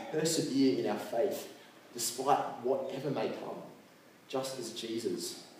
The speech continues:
persevered for us. So the commands that we find in the Bible are commands that are given to us by Jesus, showing us how we live lives that honour him and reflect his goodness.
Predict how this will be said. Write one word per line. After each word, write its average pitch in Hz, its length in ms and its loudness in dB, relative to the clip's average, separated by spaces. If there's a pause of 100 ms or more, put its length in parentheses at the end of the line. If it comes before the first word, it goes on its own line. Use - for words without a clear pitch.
(180)
persevered 104 500 0
for 101 100 0
us. - 320 -4 (920)
So - 60 -4
the 139 80 8
commands 170 460 6
that 139 80 6
we 120 60 2
find 123 380 2
in 107 120 -2
the 104 60 -2
Bible 107 580 2 (460)
are 92 200 4
commands - 600 0
that - 220 2
are - 240 -4
given 175 240 4
to - 180 2
us - 400 -2 (340)
by 147 240 -4
Jesus, - 920 0 (340)
showing - 380 4
us - 120 0 (220)
how 147 120 -4
we 147 100 0
live 123 260 2
lives 110 500 6
that - 340 2
honour 131 200 0
him - 260 -4 (720)
and 107 120 -4
reflect 113 400 -2
his 110 240 -8
goodness. - 580 -6